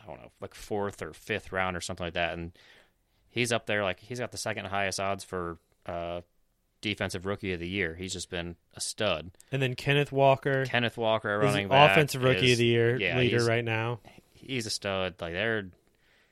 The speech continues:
Speaker 1: things are working out for them right now.
Speaker 2: And it's, this next draft is gonna be, even if you plan on playing Geno next year, which who knows what they're gonna do with that, 'cause he is playing well.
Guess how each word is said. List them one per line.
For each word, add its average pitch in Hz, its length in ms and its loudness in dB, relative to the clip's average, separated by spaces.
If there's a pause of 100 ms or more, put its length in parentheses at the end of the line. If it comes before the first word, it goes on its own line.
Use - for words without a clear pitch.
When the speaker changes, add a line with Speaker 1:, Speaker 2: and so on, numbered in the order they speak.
(360)
Speaker 1:
things 139 220 -2
are 87 100 -2
working 101 340 -2
out 95 180 0
for 98 120 -8
them 90 260 -2
right 80 160 -6
now. 82 300 -10 (200)
Speaker 2:
And 139 320 2 (100)
it's, 147 340 -2 (280)
this 147 400 -2 (160)
next 156 340 -2
draft 160 400 0
is 123 140 -4
gonna 127 220 -2
be, 120 280 0 (360)
even 220 260 2
if 170 200 4
you 135 300 2
plan 131 440 2
on 107 140 -2
playing 117 440 -2
Geno 110 360 -4
next 95 340 -10
year, 95 200 -6
which 110 300 -6 (140)
who 135 120 -2
knows 135 240 0
what 120 140 -6
they're 113 160 2
gonna 110 220 -2
do 107 140 0
with 107 140 -2
that, 101 200 -10
'cause - 80 -14
he 117 200 -2
is 147 160 4
playing 117 400 0
well. 98 320 -4